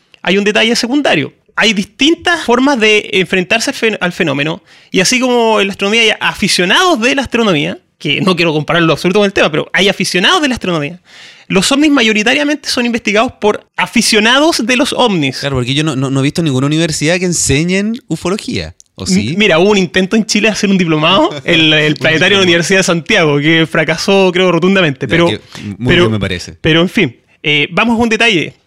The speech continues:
Speaker 1: ¿ah? Eso también es importante. Ciertas instituciones en el mundo han desarrollado investigación del fenómeno ovni de manera prolija y seria. En la actualidad, en Chile, la única institución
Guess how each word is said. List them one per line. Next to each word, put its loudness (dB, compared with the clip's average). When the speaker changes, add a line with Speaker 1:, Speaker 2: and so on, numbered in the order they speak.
Speaker 1:
¿ah? -2
Eso -6
también -2
es 0
importante. -10
Ciertas -4
instituciones 0
en -2
el -2
mundo -4
han 0
desarrollado 2
investigación -4
del -4
fenómeno -4
ovni -18
de 0
manera 2
prolija 0
y -6
seria. -14
En -2
la 0
actualidad, 0
en -4
Chile, -2
la 0
única 2
institución -2